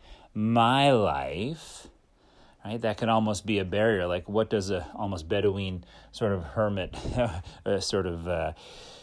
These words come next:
yeah, herdsman have to do with my life? But if, when we get into the story, we realize, okay, Abraham was somebody who, and these are the more important things, in his life experienced, uh, profound poverty and also profound wealth. Uh, he and his wife for a long time, uh, struggled with infertility.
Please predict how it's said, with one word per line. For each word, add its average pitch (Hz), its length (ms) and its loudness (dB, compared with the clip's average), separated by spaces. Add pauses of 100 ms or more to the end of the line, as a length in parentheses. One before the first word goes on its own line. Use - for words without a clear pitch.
(140)
yeah, 127 240 6
herdsman 101 420 4
have 92 160 -4
to - 80 -10
do 101 60 -2
with 95 100 -4
my 101 120 0
life? 131 300 2
But 135 140 4
if, 139 100 6
when 156 180 0
we 165 80 -4
get 359 200 0
into 370 120 -4
the 180 80 0
story, 151 180 4
we 131 60 4
realize, 127 240 6
okay, - 240 -8 (420)
Abraham 196 360 4
was 180 100 0
somebody 143 400 2
who, 127 460 4 (360)
and 117 80 -6
these 110 120 -2
are 113 60 -2
the 113 60 2
more 107 160 4
important 107 320 -2
things, 98 320 -6 (440)
in 139 80 2
his 165 160 2
life 127 300 6
experienced, 120 800 0
uh, 98 300 -2
profound 120 520 -2
poverty 147 640 2 (520)
and 117 120 -2
also 113 260 4
profound 101 420 -2
wealth. 92 480 -2 (1040)
Uh, 98 220 -6
he 139 240 -2
and 127 100 0
his 101 140 -2
wife 120 340 6
for 127 100 -2
a 113 60 4
long 110 340 4
time, 117 520 -2
uh, 113 160 -8
struggled 110 360 2
with 101 120 0
infertility. 107 760 -2